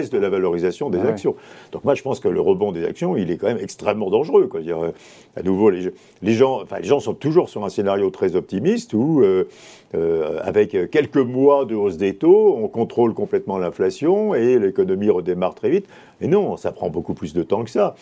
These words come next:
Speaker 1: Et puis, si j'ai encore dix
Speaker 2: Donc le
Speaker 1: secondes,
Speaker 2: bear market,
Speaker 1: il y a
Speaker 2: donc le bear
Speaker 1: plein
Speaker 2: market n'est pas terminé. On
Speaker 1: Ah
Speaker 2: avait
Speaker 1: non.
Speaker 2: Jean-Pierre Petit qui venait il y a quelques jours des Cahiers Verts de l'économie qui nous
Speaker 1: Oui.
Speaker 2: disait non, le bear, le bear market n'est pas terminé.
Speaker 1: Bah, il y en a, il y a encore, à mon avis, un repricing, comme on dit, des actions devant nous avec la, la nouvelle marche sur les taux d'intérêt réels. Donc, euh,
Speaker 2: Mm.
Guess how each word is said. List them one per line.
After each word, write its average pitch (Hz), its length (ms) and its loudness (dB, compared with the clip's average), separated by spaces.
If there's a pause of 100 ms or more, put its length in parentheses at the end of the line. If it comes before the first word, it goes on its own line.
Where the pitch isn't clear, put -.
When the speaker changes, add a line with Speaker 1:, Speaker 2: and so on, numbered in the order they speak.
(320)
Speaker 1:
Et - 60 -4
puis, 214 180 -2
si 127 300 -4
j'ai 101 80 6
encore 92 240 0
dix 107 80 -4
Speaker 2:
Donc 143 140 2
le 220 80 6
Speaker 1:
secondes, 208 120 4
Speaker 2:
bear 113 100 -4
market, 127 380 -4
Speaker 1:
il 101 60 -2
y 123 40 6
a - 20 6
Speaker 2:
donc - 60 0
le 120 40 0
bear 117 120 4
Speaker 1:
plein 104 60 2
Speaker 2:
market 120 300 -2
n'est 117 60 -6
pas 98 100 -6
terminé. 117 320 0
On 120 80 2
Speaker 1:
Ah 127 40 2
Speaker 2:
avait 143 100 4
Speaker 1:
non. 165 60 2
Speaker 2:
Jean-Pierre 160 180 -4
Petit 151 260 -4
qui 127 140 -2
venait 113 160 -2
il - 20 0
y 107 40 0
a - 20 -2
quelques 101 240 -4
jours 110 340 0 (400)
des 101 80 -6
Cahiers 104 220 0
Verts 101 100 2
de 101 60 0
l'économie 101 380 -2
qui 117 100 -4
nous 107 40 0
Speaker 1:
Oui. 104 40 0
Speaker 2:
disait 117 100 2
non, 117 100 0
le 98 100 -2
bear, 101 200 2
le 101 160 -6
bear 110 140 0
market 110 260 -6
n'est 110 80 -4
pas 113 140 -2
terminé. 98 320 -6
Speaker 1:
Bah, 101 60 -2
il - 40 0
y 104 60 2
en 101 80 0
a, 104 180 0
il 104 80 -6
y 113 40 0
a 107 60 2
encore, 151 420 2
à 110 60 -2
mon 98 160 -4
avis, 131 200 0
un 107 80 -2
repricing, 147 800 0
comme 120 180 0
on 104 80 0
dit, 127 180 -4
des 98 280 0
actions 165 420 0
devant 107 380 0
nous 208 260 2
avec 101 240 0
la, 90 100 0
la 90 340 0
nouvelle 110 380 2
marche 131 360 -6
sur 104 160 0
les 92 100 0
taux 107 140 0
d'intérêt 98 400 -2
réels. 131 400 0
Donc, 82 220 -8
euh, 85 100 0
Speaker 2:
Mm. 104 60 -10